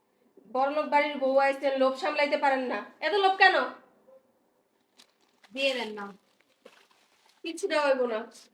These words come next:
Speaker 1: আপনার বাপ মা আজ পর্যন্ত কি দিছে আমাদের বাসায়? কি পাঠাইছে? আমার বাইরে তো পারলো না আজ পর্যন্ত একটা সুতা দিতে।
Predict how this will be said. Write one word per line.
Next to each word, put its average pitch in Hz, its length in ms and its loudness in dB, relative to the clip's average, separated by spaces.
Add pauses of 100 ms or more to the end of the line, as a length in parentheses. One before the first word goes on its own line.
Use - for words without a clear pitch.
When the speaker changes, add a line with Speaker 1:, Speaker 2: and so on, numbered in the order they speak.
(400)
Speaker 1:
আপনার 370 380 0
বাপ 381 260 2
মা 392 80 2
আজ 392 120 4
পর্যন্ত 403 280 0
কি 381 100 -2
দিছে 392 180 0
আমাদের 330 260 0
বাসায়? 285 340 -2 (480)
কি 349 80 -4
পাঠাইছে? 370 460 4 (260)
আমার 359 220 2
বাইরে 370 260 10
তো 427 120 2
পারলো 403 200 8
না 403 80 6
আজ 392 60 8
পর্যন্ত 392 180 0
একটা 392 280 4
সুতা 349 260 0
দিতে। 294 340 -4